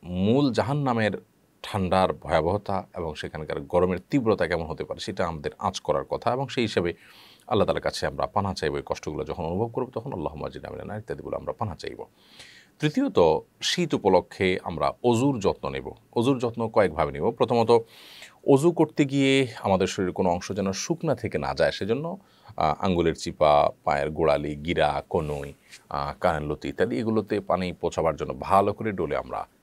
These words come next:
চেষ্টা করব পানি পৌঁছতে। সেই সাথে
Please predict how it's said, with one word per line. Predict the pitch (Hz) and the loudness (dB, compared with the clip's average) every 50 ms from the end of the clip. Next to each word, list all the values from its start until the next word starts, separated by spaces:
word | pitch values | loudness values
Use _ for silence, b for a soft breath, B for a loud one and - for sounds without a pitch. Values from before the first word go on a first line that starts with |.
| _ _ | _ _
চেষ্টা | - - - - - 73 | -10 -10 -4 -2 -2 -2
করব | - 73 69 69 67 | -2 -4 -4 -4 -2
পানি | - 80 78 78 | -2 -2 -2 -2
পৌঁছতে। | - - 98 95 - - 120 156 180 - B B B B B B B B B B B | 0 0 0 0 0 0 -2 -2 -4 -4 B B B B B B B B B B B
সেই | - - 147 127 | 2 2 2 4
সাথে | - 131 113 - 131 107 80 80 87 107 131 | 4 2 2 2 2 2 2 2 0 0 -2